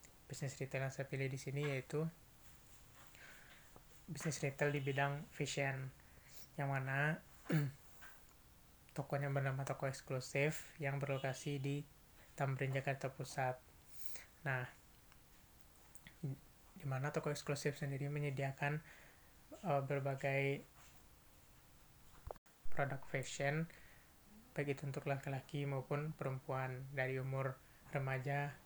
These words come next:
ke orang dewasa. Nah, selanjutnya kita masuk ke materi. Yang pertama itu ada manajemen merchandise. Manajemen merchandise sendiri adalah proses di mana peritel untuk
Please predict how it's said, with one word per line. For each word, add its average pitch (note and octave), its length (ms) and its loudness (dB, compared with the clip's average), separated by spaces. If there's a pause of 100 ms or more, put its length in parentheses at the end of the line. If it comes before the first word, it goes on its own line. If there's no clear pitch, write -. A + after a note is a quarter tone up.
ke C#3+ 240 4 (240)
orang C3 160 2
dewasa. C3 640 2 (560)
Nah, C3 240 4 (1600)
selanjutnya C#3+ 720 0 (400)
kita - 240 2
masuk C#3 320 0
ke D3 240 6 (240)
materi. C3+ 560 -2
Yang C#3 240 -2
pertama C#3 240 -2
itu C#3+ 180 -2
ada C#3+ 300 2
manajemen C#3 480 0
merchandise. C3 640 -2 (720)
Manajemen C#3+ 320 2
merchandise C#3 400 2
sendiri C#3 320 0
adalah C#3+ 340 4
proses D3+ 540 2
di C#3+ 80 4
mana C#3 260 2
peritel C#3 460 2
untuk C#3 320 2